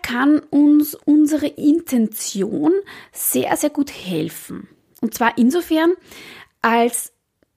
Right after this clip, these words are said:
wenn wir Intention nutzen, dass wir sozusagen einen bewussten Sinn einer Aufgabe, die wir gern tun möchten, formulieren. Also wir formulieren einen Sinn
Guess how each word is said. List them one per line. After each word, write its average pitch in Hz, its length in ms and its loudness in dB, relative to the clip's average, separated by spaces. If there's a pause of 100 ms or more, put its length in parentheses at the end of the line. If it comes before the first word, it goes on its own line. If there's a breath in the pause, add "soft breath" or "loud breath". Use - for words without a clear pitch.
(140)
wenn 254 340 0
wir 311 260 2 (400)
Intention 285 1200 0
nutzen, 285 400 0
dass 294 220 -6
wir 285 240 0 (720 soft breath)
sozusagen 247 720 -4 (560)
einen 262 420 -4 (100)
bewussten 269 600 -2
Sinn 294 600 2 (500 loud breath)
einer 214 260 -2
Aufgabe, 220 560 -2
die 254 220 -8
wir 294 80 -4
gern 208 240 -2
tun 277 260 2
möchten, 247 920 -2 (1000 loud breath)
formulieren. 247 680 2 (300)
Also 220 140 -6
wir 294 100 0
formulieren 262 640 0
einen 220 220 -2
Sinn 254 400 -2